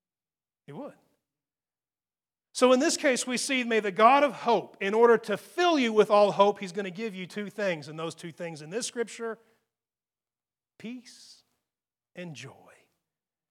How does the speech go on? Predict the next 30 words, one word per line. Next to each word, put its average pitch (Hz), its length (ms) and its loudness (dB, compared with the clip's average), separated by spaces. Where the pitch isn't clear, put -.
Now 190 140 6
may 214 180 2
the 202 140 2
God 220 260 10
of 240 100 4
all 220 200 8
hope 226 320 10
fill 269 120 4
you 254 140 2
with 202 160 -6
joy 254 640 4
and 202 160 2
with 202 220 4
peace 240 480 -2
in 208 160 -4
believing, 214 480 -4
so 226 240 6
that 214 120 4
you 262 200 -2
will 262 180 -2
abound 247 680 4
in 220 180 -4
hope 294 440 -2
by 196 160 0
the 196 100 -4
power 240 480 6
of 220 120 2
the 208 80 0
Holy 220 240 4
Spirit. 180 520 2